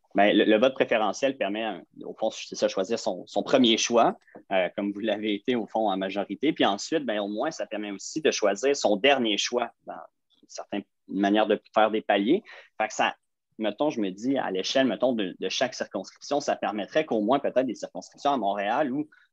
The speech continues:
euh, disons, euh, le, le P Q, la, la caq et Q S n'arrivent pas à s'entendre ou à, à se mobiliser dans un seul parti et donc permettre aux libéraux de passer, euh, ne se ferait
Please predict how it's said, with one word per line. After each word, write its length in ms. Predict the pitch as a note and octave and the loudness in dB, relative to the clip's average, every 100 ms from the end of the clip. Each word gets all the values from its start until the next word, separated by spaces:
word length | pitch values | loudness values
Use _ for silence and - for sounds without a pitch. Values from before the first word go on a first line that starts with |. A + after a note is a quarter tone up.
| - | -14
euh, 200 | - B1 | -12 -12
disons, 440 | - G2+ A2+ B2+ A2 | -16 -6 2 4 4
euh, 80 | F2 _ _ - | 0 _ _ -4
le, 340 | A2 G#2+ - - | 0 2 0 -2
le 140 | A2 | -4
P 240 | G2 A2+ G2+ | -2 -4 -6
Q, 380 | - D3+ D#3 D3 | -2 4 6 8
la, 200 | G#2+ - | 6 0
la 200 | G#2+ G#2+ | 0 0
caq 360 | - - C3 C3+ - | 0 2 2 2 -6
et 140 | G#2 | -12
Q 260 | - - A2 | -10 -8 -2
S 220 | C3 - | -2 0
n'arrivent 360 | G#2 G2 G2+ - | -2 -2 -4 0
pas 140 | B2 | 2
à 80 | A2+ | 2
s'entendre 680 | - G2+ E2+ A#2+ B2 C3 G#2+ G2+ | -2 -4 -2 -2 0 -2 -4 -4
ou 100 | F#2+ | -2
à, 180 | F2 - | -4 -4
à 200 | G2+ F2+ - | -4 -6 -8
se 100 | - | -6
mobiliser 340 | A2+ A2 G#2+ C#3 | -4 -2 0 2
dans 240 | A2 G2 - _ _ _ _ _ _ _ C3 | 4 2 -4 _ _ _ _ _ _ _ -2
un 160 | C3 | 0
seul 240 | B2+ C#3+ - | 2 0 2
parti 520 | A2+ - - D#3+ D3+ | 0 0 -6 -4 -4
et 120 | A2+ | -6
donc 360 | G#2+ B2 C3+ - | 0 2 0 -2
permettre 380 | C#3+ A2+ B2 C#3 | -2 0 -2 -2
aux 60 | B2 | -2
libéraux 400 | A2+ A2 A2 C3 | -2 0 0 -2
de 60 | |
passer, 600 | - G#2+ G2+ - C#3+ F#3+ _ _ _ _ | -2 0 -2 -4 -8 -8 _ _ _ _
euh, 340 | F#2+ G#2+ G2+ F#2+ - G#2+ - | -4 -2 -2 -4 -8 -18 -12
ne 240 | G#2+ A2 | -4 -2
se 140 | - - | -2 -2
ferait 200 | A#2+ | -4